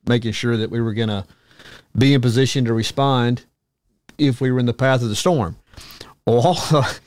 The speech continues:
<laughs> during all those meetings, we got everybody you could imagine their contact information. We got phone numbers, we got fax numbers, we got everything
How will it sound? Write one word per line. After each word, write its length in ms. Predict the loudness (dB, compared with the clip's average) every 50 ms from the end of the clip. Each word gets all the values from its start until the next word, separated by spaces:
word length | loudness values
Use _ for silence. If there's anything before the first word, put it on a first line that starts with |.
| -20 -20
<laughs> 260 | -18 -18 -14 -8 -4
during 180 | 0 2 2 2
all 120 | 2 4
those 220 | 4 4 4 2 2
meetings, 540 | 2 2 4 4 4 2 2 0 -2 -4 -8 -16 -20 -20 -20 -20 -20 -20 -20 -10 _
we 200 | 2 2 4 4
got 280 | 4 2 2 0 -2 -6 _ _ _ _ _ -2
everybody 680 | 2 4 6 6 4 4 2 2 2 2 2 2 2 0 -2
you 60 | -2
could 140 | -2 -2 0
imagine 440 | 2 2 2 2 2 2 0 0
their 120 | 0 -2 -2
contact 520 | -2 0 0 0 0 0 0 0 0 0
information. 540 | -2 -2 -2 -2 -2 -2 -4 -6 -10 -14 -18 -20 _ _ _ -2
We 100 | 0 2
got 260 | 2 0 0 -4 -6
phone 280 | -4 -2 0 2 2 2
numbers, 520 | 2 2 2 2 0 0 0 -2 -4 -8 -14 -20 -20 -20 -16 _
we 160 | 0 0 2 2
got 320 | 2 0 -2 -4 -6 -8
fax 380 | _ 0 2 2 2 0 -2 -2
numbers, 640 | -2 0 0 2 2 2 2 2 0 -2 -4 -8 -16 _ _ _ -20 -20 _ _ _ -2
we 180 | 0 2 2 4
got 280 | 2 2 0 -2 -6 -10 _ _
everything 840 | 0 2 2 4 2 2 2 0 0 0 0 0 0 0 -2 -4